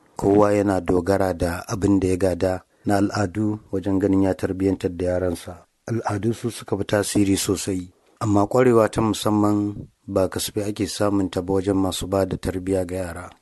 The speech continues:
Don haka ne ma za mu samu cewa wasu lokutan yanayin rayuwa da yara suke shiga shi ne yake ayyana tarbiyyarsu. Musamman ma al'ummar da take za ta haifo yara ta sake su a titi,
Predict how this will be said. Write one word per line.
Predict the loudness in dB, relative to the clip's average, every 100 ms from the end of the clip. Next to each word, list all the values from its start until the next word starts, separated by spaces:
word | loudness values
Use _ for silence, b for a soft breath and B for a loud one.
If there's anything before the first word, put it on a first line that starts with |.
| _ -6
Don | 0 2
haka | 2 4 6
ne | 6
ma | 6 4
za | 4 4
mu | 2
samu | 2 2 4 4 2
cewa | 2 2 2
wasu | 2 0 0
lokutan | 0 0 -4 -2 -2 -4 -8 -18 _ _ -8 2
yanayin | 4 4 4 0
rayuwa | 2 0 2 0 0 0 -6 -20 _ -8
da | -4
yara | -2 -2 -4
suke | -4 -4
shiga | -4 -2 -2 -2
shi | 0 2
ne | 2 2
yake | -2 -8
ayyana | -6 -4 -6 -8
tarbiyyarsu. | -10 -8 -6 -6 -8 -14 -16 -18 b b -10
Musamman | -2 2 4 4
ma | 4 2 0
al'ummar | -2 0 2 2
da | -2
take | -6 -6 -4 -2
za | 0 -2
ta | -2 -4 -4
haifo | -4 -4 -2 0
yara | 2 0 -2
ta | -4
sake | -6 -4 -6
su | -6
a | -10
titi, | -8 -8 -6 -8